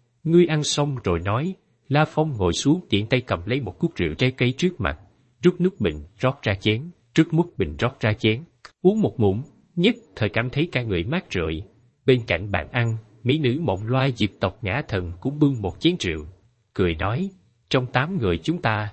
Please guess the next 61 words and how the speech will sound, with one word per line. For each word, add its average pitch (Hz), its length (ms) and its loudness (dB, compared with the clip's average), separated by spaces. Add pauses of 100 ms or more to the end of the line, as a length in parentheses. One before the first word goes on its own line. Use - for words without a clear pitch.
(180)
người 104 180 4
không 143 220 -4
có 175 140 -4
áp 185 240 -2
lực 92 220 -2
nhất 190 240 2
e 131 180 2
rằng 85 220 -4 (160)
chính 175 180 0
là 87 320 -2
La 120 180 2
Phong. 139 340 0 (340)
Chúng 190 180 -2
ta 147 80 0
ai 143 260 0
ai 135 240 0
cũng 135 200 -2
có 175 140 2
thể 131 140 0
bị 113 180 2
thải 120 360 -2
tới 180 160 2
thiên 139 200 -2
địa 90 180 0
bí 165 180 2
cảnh, 143 280 -4 (360)
chỉ 113 200 2
có 165 180 -2
La 131 180 0
Phong 135 400 -2
là 98 120 0
tuyệt 104 340 0
đối 131 180 2
không 175 240 -4
thể 131 120 -2
bị 110 160 -2
đào 101 220 -2
thải 110 420 -4
vào 90 160 -2
thiên 135 240 -6
địa 90 140 -2
bí 131 220 -6
cảnh." 104 260 -8 (320)
"Đúng 156 240 -4
rồi, 90 300 0 (460)
đám 151 180 0
người 110 180 2
cũ 110 300 -2
đó 143 240 -2
ai 123 200 0
nấy 151 240 -2
đều 113 160 2
đã 135 180 0
vượt 98 240 0
qua 113 280 -2
thông 131 200 -2
thiên 123 200 -2
kiều 85 240 -2
tầng 85 340 -4
thứ 147 120 0
sáu. 143 420 -4